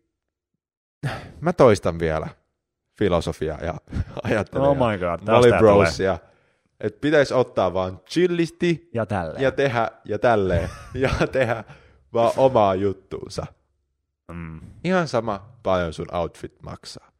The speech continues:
Speaker 2: Ihan sama, mitä kommentteja tulee.
Speaker 1: Niin.
Speaker 2: Ota ihan chillisti ja elä elämääsi. Keskity siihen tekemiseen.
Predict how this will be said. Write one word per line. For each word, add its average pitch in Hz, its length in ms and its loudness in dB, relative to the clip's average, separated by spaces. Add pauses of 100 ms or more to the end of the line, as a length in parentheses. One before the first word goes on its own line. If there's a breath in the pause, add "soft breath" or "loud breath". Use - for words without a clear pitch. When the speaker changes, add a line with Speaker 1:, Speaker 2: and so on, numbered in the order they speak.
(280)
Speaker 2:
Ihan 139 260 0
sama, 101 320 -2
mitä 92 220 -8
kommentteja 82 520 -8
tulee. 82 400 -16 (260)
Speaker 1:
Niin. 95 220 -8 (580)
Speaker 2:
Ota 123 240 0
ihan 101 180 0
chillisti 82 760 -6 (300)
ja 78 200 -8 (720)
elä 98 260 -6
elämääsi. 82 500 -12
Keskity - 320 -8
siihen 82 280 -10
tekemiseen. 76 640 -16